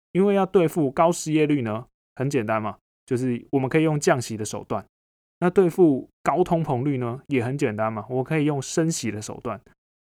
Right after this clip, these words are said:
但是当高失业率加上高通膨率呢，就很难啊，因为你不能同时出升息又同时出降息嘛，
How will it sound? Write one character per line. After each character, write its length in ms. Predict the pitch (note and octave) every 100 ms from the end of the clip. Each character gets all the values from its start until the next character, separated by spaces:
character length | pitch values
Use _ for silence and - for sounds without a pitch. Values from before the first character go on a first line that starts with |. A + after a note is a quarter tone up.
| -
但 100 | G3
是 140 | F#3+
当 240 | F3+ D#3+ F3
高 240 | F3 E3
失 260 | F3 - C#3+
业 200 | D3 C3+
率 160 | C3
加 240 | A2+ C3+ B2+
上 200 | C#3 A2+
高 240 | - B2+
通 200 | C3+ C#3+
膨 240 | B2+ A2 G#2+
率 140 | A#2+
呢， 200 | G#2+ A2+ - _ -
就 100 | F#3
很 200 | E3 A2+
难 200 | G2+ G#2
啊， 200 | G#2+ A2+ -
因 80 | F3+
为 80 | F#3+
你 140 | C3
不 240 | A2 -
能 180 | E3+ A#2+
同 240 | A#2+ C3 C3
时 240 | - A#2
出 400 | A#2+ C#3+ B2+ B2 _ -
升 300 | - C#3 C3
息 120 | A#2+
又 120 | A#2
同 160 | B2+ B2
时 140 | A#2+
出 160 | B2 C#3+
降 220 | C#3+ A#2
息 180 | G#2 F#2+
嘛， 200 | F#2+ A2+